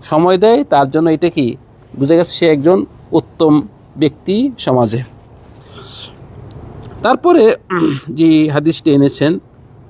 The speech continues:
হাদিস অনেক, আহ, লম্বা হাদিস। আমরা এর হাদিসটি আমরা আজানের পরে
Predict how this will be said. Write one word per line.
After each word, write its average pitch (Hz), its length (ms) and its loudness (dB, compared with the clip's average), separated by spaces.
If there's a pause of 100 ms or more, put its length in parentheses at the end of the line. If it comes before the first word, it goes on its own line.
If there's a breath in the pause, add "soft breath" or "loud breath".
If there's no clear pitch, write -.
(840 loud breath)
হাদিস 165 640 2 (120)
অনেক, 170 340 0 (120)
আহ, 131 800 2
লম্বা 147 300 2
হাদিস। 170 240 2
আমরা 170 200 2
এর 175 280 2
হাদিসটি 175 540 0
আমরা 147 360 2
আজানের 165 300 2
পরে 170 380 2